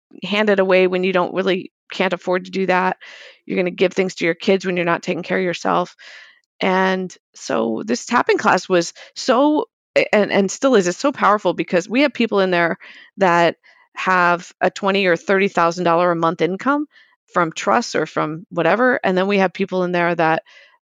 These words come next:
don't know how they're gonna pay their rent. And I love the fact that they're all in the same room, because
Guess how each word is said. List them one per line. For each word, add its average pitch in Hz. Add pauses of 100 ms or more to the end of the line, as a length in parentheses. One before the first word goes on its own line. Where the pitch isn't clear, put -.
(180)
don't 190
know 185
how 175
they're 165
gonna 151
pay 139
their 143
rent. 185 (520)
And 175
I 214
love 214
the 185
fact 175
that 180
they're 185
all 190
in 185
the 165
same 165
room, 175 (520)
because 190